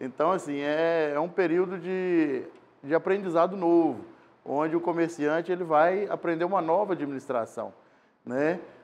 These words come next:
Lidar com a crise é, é um novo começo também, né? Porque, infelizmente, ninguém quer lidar com crise, todo mundo quer lidar com,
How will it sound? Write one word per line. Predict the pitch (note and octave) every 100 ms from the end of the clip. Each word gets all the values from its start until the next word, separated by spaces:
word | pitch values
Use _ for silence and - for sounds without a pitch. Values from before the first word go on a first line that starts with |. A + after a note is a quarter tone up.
| -
Lidar | D3 C3+ D3+ F3
com | E3
a | C3
crise | D3 E3 G3+ F3 A#2+ A2+ C3
é, | C3 C#3 C#3 C3+ C3 C3 A#2+
é | C#3+
um | E3 F#3 F#3 F3+ E3+
novo | E3 F#3 F#3
começo | B3+ G3+ E3+ E3+
também, | - F#3 D3 D#3+ - - _ _ -
né? | C#3+ F3+
Porque, | F#3 E3+ F3 F3+ F3
infelizmente, | F3 G3+ F#3+ D3 D#3 G#3+ - - - _ _
ninguém | - D#3 F#3+ B3
quer | G3+ F#3
lidar | D#3+ C#3 F3
com | C#3+
crise, | C3 - C3 C3 G#2+
todo | - C#3+
mundo | E3 D#3
quer | F3
lidar | F3+ D3+ E3
com, | E3+ G#3+ G3+ E3+